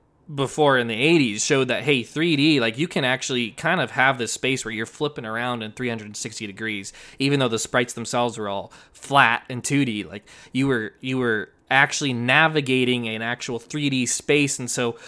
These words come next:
for Mario now and Nintendo to try to take on that idea and to, uh, do it successfully was a big risk. Uh, Mario was definitely a popular character, uh, had gained a lot of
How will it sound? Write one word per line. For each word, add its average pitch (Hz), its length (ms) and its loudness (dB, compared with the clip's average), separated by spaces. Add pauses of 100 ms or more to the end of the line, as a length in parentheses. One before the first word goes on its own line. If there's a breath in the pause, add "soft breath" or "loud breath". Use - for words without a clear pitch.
(140)
for 131 160 -4
Mario 143 500 6
now 123 260 2
and 117 120 -2
Nintendo 147 440 -2
to 117 80 -6
try 120 220 -4
to 110 80 -8
take 131 380 -6
on 135 280 -2
that 110 180 -2
idea 107 680 -2 (500 loud breath)
and 117 360 -6
to, 107 640 -6
uh, 101 500 -6 (380)
do 151 200 4
it 131 100 4
successfully 147 880 0
was 120 160 0
a 135 60 2
big 143 280 2
risk. 120 600 -4 (460 loud breath)
Uh, 98 260 -6
Mario 120 720 4
was 107 560 -4
definitely 139 640 0
a 151 40 2
popular 151 420 2
character, 170 640 0 (400 loud breath)
uh, 107 180 0
had 113 240 -2
gained 120 300 -2
a 113 80 -2
lot 113 640 2
of 143 560 0